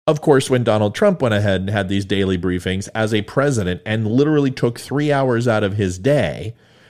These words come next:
a day that he usually woke up at five in the morning and didn't go to sleep until eleven, twelve o'clock, and we saw his Twitter at three A M as well. Folks, people can say a lot about President Trump, but a hard worker is something they should always say about President Trump, but I digress.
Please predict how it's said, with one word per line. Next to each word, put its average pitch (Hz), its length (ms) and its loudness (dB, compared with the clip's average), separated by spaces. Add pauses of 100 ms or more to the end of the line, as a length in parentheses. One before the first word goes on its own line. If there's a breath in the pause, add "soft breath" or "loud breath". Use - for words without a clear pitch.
(140 soft breath)
a 185 80 2
day 165 220 2
that 147 120 2
he 139 160 -4
usually 117 420 0
woke 92 300 0
up 90 180 0
at - 120 -6
five 90 340 -4
in - 80 0
the 135 80 -2
morning 98 420 -2
and 110 120 -4
didn't 110 160 0
go 110 100 2
to 101 80 0
sleep 98 320 -4
until 104 260 -2
eleven, 98 440 0
twelve 95 260 0
o'clock, 95 320 -2
and 196 100 -2
we 190 60 2
saw 190 280 4
his 160 140 2
Twitter 165 360 0
at 98 100 -2
three 131 240 -2
A 127 180 0
M 120 120 0
as 110 100 -2
well. 139 480 0 (400 soft breath)
Folks, 190 380 0 (360 soft breath)
people 254 200 -2
can 165 100 0
say 139 140 2
a 120 60 4
lot 123 200 2
about 92 240 -2
President 85 340 -2
Trump, 87 280 -4
but 101 120 2
a 98 80 2
hard 135 440 0
worker 147 480 2 (340 soft breath)
is 117 160 0
something 123 380 -2
they 104 100 -2
should 104 200 -4
always 117 420 2
say 82 140 -4
about 78 260 -8
President 82 400 -8
Trump, 117 340 -2
but 135 140 2
I 127 100 2
digress. 123 840 -2